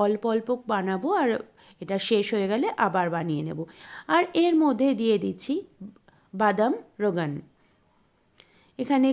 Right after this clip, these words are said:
খুব ভালো করে মিক্স করে নিলাম। এবার ক্লিন ফেসের মধ্যে আমি এই ক্রিমটাকে খুব ভালো করে লাগিয়ে নেব। এটা আপনারা ওভারনাইট রাখতে পারেন। এর উপ-, যে আমার ছোট ছোট গ্র্যানুলসগুলো থাকবে, সেগুলো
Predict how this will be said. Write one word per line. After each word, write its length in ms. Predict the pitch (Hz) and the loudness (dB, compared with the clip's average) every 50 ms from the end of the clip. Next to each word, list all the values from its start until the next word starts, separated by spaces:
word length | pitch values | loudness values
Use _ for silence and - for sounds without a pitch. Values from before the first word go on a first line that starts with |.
| 262 262 | 2 0
খুব 120 | 302 269 233 240 | -2 -2 0 2
ভালো 180 | 247 226 220 226 226 233 | 2 2 4 2 4 4
করে 160 | 247 240 262 254 233 226 | 4 4 4 4 2 2
মিক্স 220 | 233 247 - - - - - | 0 -2 -4 -8 -6 0 2
করে 160 | 247 226 226 220 220 | 4 4 4 4 2
নিলাম। 240 | 214 208 233 302 381 427 - - - - _ - 254 | 2 2 2 2 0 -2 -8 -14 -20 -16 _ -2 0
এবার 160 | 240 277 294 294 285 277 | 2 2 2 2 0 0
ক্লিন 280 | 269 285 359 392 403 427 392 - | 2 2 4 4 2 0 -2 0
ফেসের 440 | - 262 226 226 226 247 240 233 233 233 220 | 2 2 2 4 4 4 4 4 4 2 2
মধ্যে 340 | 202 185 170 156 190 202 262 370 - - _ _ _ _ _ _ _ _ _ _ _ - - - | 0 0 -2 0 0 2 2 0 -2 -6 _ _ _ _ _ _ _ _ _ _ _ -6 -2 -2
আমি 180 | 185 190 214 254 262 - - 185 | 0 0 0 0 -2 -2 -2 -2
এই 80 | 196 196 196 | -2 -2 -2
ক্রিমটাকে 520 | - 226 214 196 190 185 185 185 185 247 311 440 466 - | -2 0 0 0 0 -2 -4 -4 -4 -2 -4 -4 -4 -6
খুব 140 | - 311 285 220 208 196 | -6 -6 -4 -4 -4 -2
ভালো 220 | 196 185 175 190 233 262 254 | -2 0 0 2 0 0 0
করে 180 | - 185 196 277 370 - - - - - _ _ _ _ - 240 | 0 0 0 0 -2 -4 -10 -16 -20 -20 _ _ _ _ 2 4
লাগিয়ে 360 | 226 220 202 202 208 190 170 165 | 4 4 4 2 0 0 0 -2
নেব। 140 | 160 156 151 160 156 156 _ _ _ _ _ _ _ _ _ _ _ _ _ _ - 311 | -4 -6 -8 -10 -12 -14 _ _ _ _ _ _ _ _ _ _ _ _ _ _ -2 2
এটা 140 | 339 415 403 370 311 | 4 6 6 6 4
আপনারা 300 | 233 247 240 233 247 277 285 277 220 | 4 2 4 6 6 6 4 4 2
ওভারনাইট 560 | 233 202 240 262 269 262 240 220 214 240 269 269 277 269 | 2 4 4 4 4 4 2 2 0 0 -2 0 -2 -2
রাখতে 220 | 262 262 - 277 262 262 | -2 -2 -2 -2 0 0
পারেন। 240 | 254 247 294 339 370 - - - 226 254 | 0 0 0 0 -2 -2 0 2 2 4
এর 140 | 269 277 269 294 - 254 | 4 2 2 0 -2 -4
উপ-, 160 | 240 233 - - 220 220 220 208 - | -6 -6 -4 -4 -2 -2 -2 0 2
যে 80 | 269 269 269 - 220 | 2 2 2 2 0
আমার 260 | 220 220 214 214 214 208 208 208 208 202 | 0 2 2 2 2 2 2 0 0 0
ছোট 120 | - 262 262 269 | -2 -2 -2 -2
ছোট 140 | 285 302 285 311 294 220 | -4 -2 -2 -2 -2 0
গ্র্যানুলসগুলো 760 | 240 220 208 220 226 233 240 226 233 208 202 240 226 220 220 240 285 349 392 - - | 0 0 0 0 0 -2 -2 -4 -6 -6 -4 -2 0 2 4 4 2 0 -2 -4 -2
থাকবে, 360 | 254 220 202 180 196 190 202 277 311 - - - - - - | 0 0 0 0 -2 0 0 0 -2 -4 -12 -20 -20 -10 -4
সেগুলো 260 | - 339 269 330 320 | -2 0 2 2 2